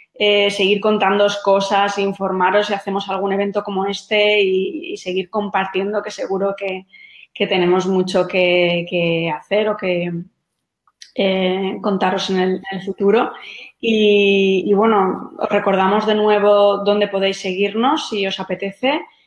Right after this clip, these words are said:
Yo soy Paula Traver, la web es paula traver punto es y allí tengo una lista donde podéis suscribiros a mis noticias o también seguirme en redes sociales. Estoy en todas partes,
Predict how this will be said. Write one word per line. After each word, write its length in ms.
Yo 140
soy 160
Paula 340
Traver, 680
la 180
web 320
es 140
paula 340
traver 320
punto 380
es 520
y 760
allí 240
tengo 180
una 160
lista 340
donde 220
podéis 300
suscribiros 640
a 80
mis 180
noticias 760
o 100
también 440
seguirme 360
en 60
redes 200
sociales. 600
Estoy 520
en 120
todas 280
partes, 560